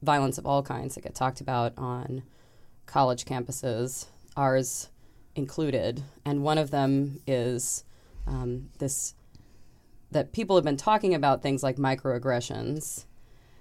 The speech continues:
uh, for a while in pockets. But now we've sort of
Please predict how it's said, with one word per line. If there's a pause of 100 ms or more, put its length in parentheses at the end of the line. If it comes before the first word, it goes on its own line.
(100)
uh,
for (680)
a
while
in
pockets. (480)
But (100)
now (120)
we've
sort
of